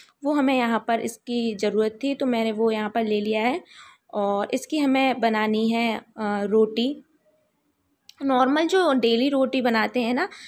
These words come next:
वैसी ही रोटी बनानी है। तो मैं यहाँ पर रोटी बेल रही हूँ।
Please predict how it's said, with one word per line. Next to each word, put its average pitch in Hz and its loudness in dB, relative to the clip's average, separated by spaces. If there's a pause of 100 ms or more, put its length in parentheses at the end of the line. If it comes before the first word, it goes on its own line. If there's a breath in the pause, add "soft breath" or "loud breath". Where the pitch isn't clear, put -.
(200 loud breath)
वैसी 247 0
ही 320 2
रोटी 269 2
बनानी 214 0
है। 269 -2 (880 soft breath)
तो 254 -6
मैं 247 0
यहाँ 247 0
पर 262 0
रोटी 214 0
बेल 233 0
रही 233 0
हूँ। 262 -2